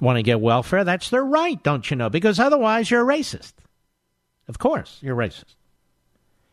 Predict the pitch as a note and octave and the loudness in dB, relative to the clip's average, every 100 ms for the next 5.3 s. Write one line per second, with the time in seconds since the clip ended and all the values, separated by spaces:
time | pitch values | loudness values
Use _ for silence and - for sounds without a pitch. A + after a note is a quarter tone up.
0 | _ A2+ - C3 D#3 F3 C#3+ C#3+ D#3 C3 | _ -6 -4 0 2 2 2 2 2 -2
1 | G#2+ D3 C3+ B2 B2 G#2 D#2 _ _ _ | -2 -2 -2 -2 0 -2 -4 _ _ _
2 | _ _ _ _ _ _ - A2+ - D#3+ | _ _ _ _ _ _ -4 -2 2 0
3 | F#3 E3+ F3 F3 - E3 - E3+ D#3 C#3 | 2 2 2 2 0 0 0 0 0 2
4 | C#3+ D3 C3 D3 C3 - D3 D3+ C#3 C3 | 2 2 2 2 0 0 0 2 2 2
5 | A2+ - - | 0 -4 -20